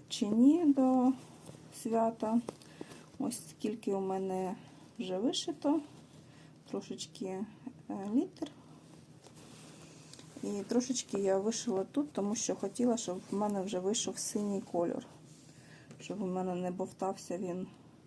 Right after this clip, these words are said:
і не заважав.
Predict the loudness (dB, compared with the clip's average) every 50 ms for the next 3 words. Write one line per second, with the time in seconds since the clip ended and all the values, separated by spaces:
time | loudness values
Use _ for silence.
0 | -20 -20 -20 -20 -20 -20 -20 -20 -20 -20 -20 -20 -20 -20 -20 -20 -20 -20 -20 -20
1 | -20 -20 -20 -20 -20 -20 -20 -20 -20 -20 -20 -20 -20 -20 -20 -20 -20 -20 -20 -20
2 | -20 -20 -20 -20 -20 -20 -20 -20 -20 -20 -20 -20 -20 -20 -20 -20 -20 -20 -20 -20
3 | -20 -20 -20 -20 -20 -10 -8 -4 -4 -2 -2 -2 -2 -2 -2 -2 -4 -4 -6 -6
4 | -6 -6